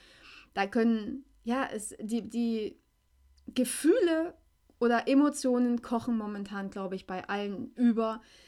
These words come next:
Wir sind alle irgendwie überfordert oder fühlen uns überfordert. Und da kann's natürlich tatsächlich sein, dass es auch mal wieder zum emotionalen Essen kommt. Und das muss nicht mal sein, dass du tatsächlich überfordert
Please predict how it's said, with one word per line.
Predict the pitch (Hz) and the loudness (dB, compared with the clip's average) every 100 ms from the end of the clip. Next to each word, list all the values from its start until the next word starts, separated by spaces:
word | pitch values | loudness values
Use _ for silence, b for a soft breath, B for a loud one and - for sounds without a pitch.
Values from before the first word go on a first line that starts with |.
| b b | b b
Wir | 185 | -12
sind | 180 - | -10 -4
alle | 220 233 | -2 0
irgendwie | - 220 220 220 220 - | 0 -2 -2 -4 -6 -6
überfordert | 240 220 214 220 208 208 - | -4 -2 -2 -2 -2 -2 -6
oder | 170 | -8
fühlen | 175 - 254 233 | -4 2 4 4
uns | 208 226 | -2 -8
überfordert. | 196 208 - 208 196 190 190 - _ _ _ _ _ _ _ - | -8 -8 -6 -4 -2 -4 -8 -14 _ _ _ _ _ _ _ 0
Und | 233 | 2
da | 220 | 2
kann's | 220 254 262 | 2 0 0
natürlich | 254 233 226 214 214 - | 0 2 2 2 0 -4
tatsächlich | - 233 254 247 226 240 226 | -2 0 0 -2 -6 -6 -6
sein, | 196 185 185 233 B B B B B - | -4 -4 -4 -8 B B B B B 4
dass | 233 269 - | 6 4 0
es | 285 277 - - _ - | -2 -2 -6 -16 _ 2
auch | 214 233 262 - - _ | 6 6 4 -6 -20 _
mal | 208 202 196 | 0 2 2
wieder | 220 226 214 214 - | 2 2 0 -4 -4
zum | 254 202 | -2 -2
emotionalen | - 214 208 202 - 196 185 180 190 196 - | -2 -2 -2 -6 -6 -6 -4 -4 -4 -6 -10
Essen | 185 208 196 196 - - _ | -10 -8 -8 -8 -16 -20 _
kommt. | - 247 185 147 - - - B B B B B | -8 -4 -4 -6 -12 -20 -20 B B B B B
Und | 240 269 | 2 4
das | 262 | 4
muss | 294 415 | 4 2
nicht | 403 330 | 0 2
mal | 294 | 2
sein, | 262 285 330 | 2 2 0
dass | 311 | -2
du | 277 | -6
tatsächlich | 254 247 294 294 262 247 269 | -6 -2 -2 -2 -4 -2 2
überfordert | 269 262 262 247 254 233 | 4 4 0 -2 0 0